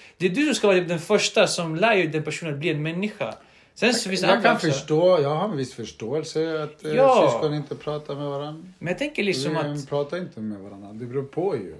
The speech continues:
Speaker 2: Det, det går ju också så här, eh, till föräldrar.
Speaker 1: Ja, absolut.
Speaker 2: Det är plötsligt, eh, liksom, frä-, föräldrar pratar med sina barn och har en konversation med djupa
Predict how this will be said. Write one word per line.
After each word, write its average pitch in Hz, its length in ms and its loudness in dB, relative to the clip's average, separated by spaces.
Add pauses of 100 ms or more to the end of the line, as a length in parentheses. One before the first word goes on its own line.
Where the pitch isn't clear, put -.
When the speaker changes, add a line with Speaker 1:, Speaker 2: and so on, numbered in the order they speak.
Speaker 2:
Det, 131 320 -4 (360)
det 135 100 -4
går 156 260 2
ju 156 120 4
också 143 300 0
så 135 120 -4
här, 135 120 2
eh, 127 160 -2 (1300)
till 131 140 -8
föräldrar. 147 520 0 (640)
Speaker 1:
Ja, 262 340 0
absolut. 190 400 -4
Speaker 2:
Det 160 240 6
är 175 80 8
plötsligt, 165 360 -2 (140)
eh, 165 200 -6
liksom, 131 320 -4
frä-, 160 440 -2
föräldrar 180 420 -2
pratar 139 360 -2
med 120 160 -6
sina 113 220 -10
barn 113 560 -4 (1800)
och 120 80 -8
har 131 200 -2
en 120 120 -6
konversation 120 920 -6 (1300)
med 123 120 -6
djupa 135 600 0